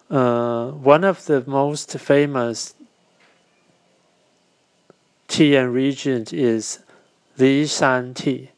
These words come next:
the high mountain tea, and it's also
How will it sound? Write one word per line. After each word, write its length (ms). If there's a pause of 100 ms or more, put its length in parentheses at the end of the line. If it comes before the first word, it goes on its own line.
(1600)
the 120
high 240
mountain 440
tea, 220
and 160
it's 220
also 680